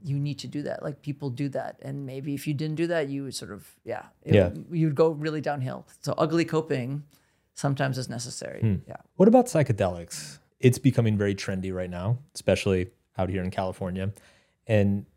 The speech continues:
Speaker 2: my personal observation or, or my trepidation with it,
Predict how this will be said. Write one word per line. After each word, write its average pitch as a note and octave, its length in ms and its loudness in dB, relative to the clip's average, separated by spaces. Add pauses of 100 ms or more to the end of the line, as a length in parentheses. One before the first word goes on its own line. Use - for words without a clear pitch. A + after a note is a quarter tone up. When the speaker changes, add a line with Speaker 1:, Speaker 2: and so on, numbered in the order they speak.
(100)
Speaker 2:
my D#3 260 8
personal D3 420 4
observation A2+ 560 2
or, A2 100 -4
or C3 140 6
my D#3 400 6 (920)
trepidation A#2 720 6
with F#2 220 0
it, F#2 240 -6